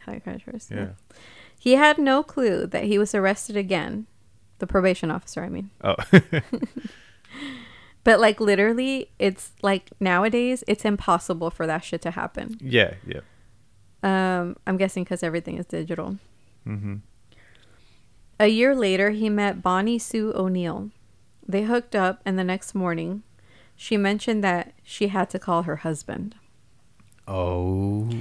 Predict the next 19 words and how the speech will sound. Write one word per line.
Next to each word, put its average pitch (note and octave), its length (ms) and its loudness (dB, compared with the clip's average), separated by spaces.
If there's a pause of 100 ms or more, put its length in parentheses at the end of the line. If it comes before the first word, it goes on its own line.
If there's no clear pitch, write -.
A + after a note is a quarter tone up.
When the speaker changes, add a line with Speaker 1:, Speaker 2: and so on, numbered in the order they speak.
(680)
Speaker 1:
This G3+ 340 4
obviously G3 480 2
triggered F#3 420 -2
Eddie, G3+ 460 0
and F#3 120 0
he F#3+ 120 -2
strangled F#3 520 -4
her E3 340 -4
and F3 120 0
dumped F3+ 260 0
her F#3 80 -2
body E3 320 -4
in D#3+ 100 -4
a E3 40 -8
garbage E3 400 -8
can. G3+ 280 -8 (840)
Speaker 2:
Jesus G#2 680 -2
fucking - 560 -12
Christ. G2 560 -6